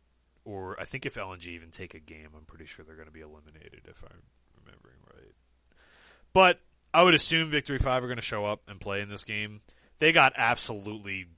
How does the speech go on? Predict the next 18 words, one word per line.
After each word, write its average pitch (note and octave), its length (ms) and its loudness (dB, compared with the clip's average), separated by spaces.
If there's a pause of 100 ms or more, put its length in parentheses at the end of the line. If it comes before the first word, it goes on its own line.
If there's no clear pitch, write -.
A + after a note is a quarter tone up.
(420)
whooped G2 500 -6 (160)
by F#2 120 -12
Top F#2+ 280 -2
<laughs> - 40 -12
Esports G#2 540 -4
this - 220 -4
morning. F#2 460 -16
<laughs> - 60 -20
Like, B2+ 480 -6 (1300)
it C#3 100 -4
was A#2+ 160 -4
a A#2 60 -8
biblical G2+ 460 -8
beatdown. F2 580 -12
It G#2 80 -14
was, G2+ 200 -12
it A2+ 120 -12
was, F#2+ 160 -12